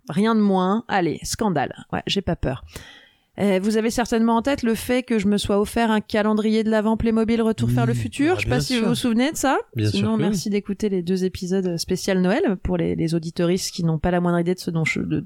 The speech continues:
Speaker 1: de, de quoi je parle, pardon. Et donc, il faut être honnête, à la maison, je sentais dans l'atmosphère baigner une certaine frustration. Notamment, alors, de la part de, de mon aimé, qu'on,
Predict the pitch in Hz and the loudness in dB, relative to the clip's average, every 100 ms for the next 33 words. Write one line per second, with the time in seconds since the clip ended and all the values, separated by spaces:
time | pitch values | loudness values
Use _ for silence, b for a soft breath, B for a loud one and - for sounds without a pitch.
0 | - 110 - - - - - 180 160 - | -6 -4 -2 -4 -6 -10 -10 -6 -6 -2
1 | 185 - 160 156 220 285 - 170 165 269 | -6 -2 -4 -2 0 0 0 0 0 -4
2 | _ B B B B B B B 220 339 | _ B B B B B B B -2 -2
3 | - 233 269 359 - 214 196 - - _ | -2 -2 0 -2 0 -2 -2 -6 -20 _
4 | 202 269 240 196 262 247 214 233 226 247 | 0 2 2 2 0 0 0 0 0 2
5 | 233 196 196 190 - 262 214 208 247 220 | 2 2 2 -2 0 0 2 2 2 2
6 | - 180 220 214 - 226 - 226 - 220 | 0 -2 0 -2 -2 -4 -2 -2 0 -4
7 | - _ _ _ _ _ - - - 185 | -4 _ _ _ _ _ -20 -12 -2 0
8 | 185 190 208 160 156 165 165 185 175 170 | 2 2 2 2 2 0 0 0 0 0
9 | 165 165 165 165 170 185 233 285 302 196 | 0 2 2 2 2 2 2 -2 -4 -4